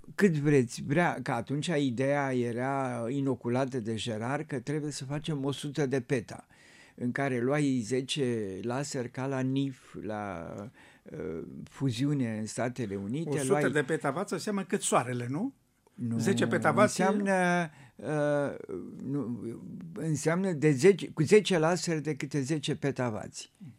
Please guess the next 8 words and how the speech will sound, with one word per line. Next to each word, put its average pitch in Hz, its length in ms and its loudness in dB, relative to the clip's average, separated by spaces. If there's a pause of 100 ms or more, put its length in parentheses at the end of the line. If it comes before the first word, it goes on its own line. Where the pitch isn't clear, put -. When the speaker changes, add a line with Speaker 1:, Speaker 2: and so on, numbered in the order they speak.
Speaker 1:
Zece 143 460 2
laser 127 400 -2
de 120 120 -2
câte 117 280 -6
zece 120 340 -4
petavați. 113 680 -6 (240)
Este 190 640 4 (200)
deja, 180 1000 4